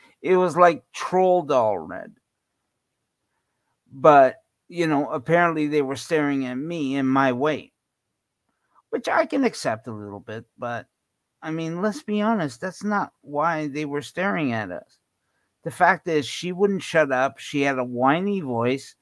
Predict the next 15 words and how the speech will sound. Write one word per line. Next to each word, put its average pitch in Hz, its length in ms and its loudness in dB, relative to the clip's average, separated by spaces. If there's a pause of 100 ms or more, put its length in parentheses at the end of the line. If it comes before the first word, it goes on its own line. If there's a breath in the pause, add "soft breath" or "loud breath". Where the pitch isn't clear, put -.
(380 soft breath)
and 190 140 2
they 180 60 6
were 165 120 2
probably 208 400 8
staring 156 460 0
at 147 120 0
me, 151 220 -2
wondering 143 640 0
why 143 300 6
I 139 80 4
was 131 260 -4
with 202 240 -4
this - 240 -8
woman. 104 320 -8 (1700)
And, 160 480 -2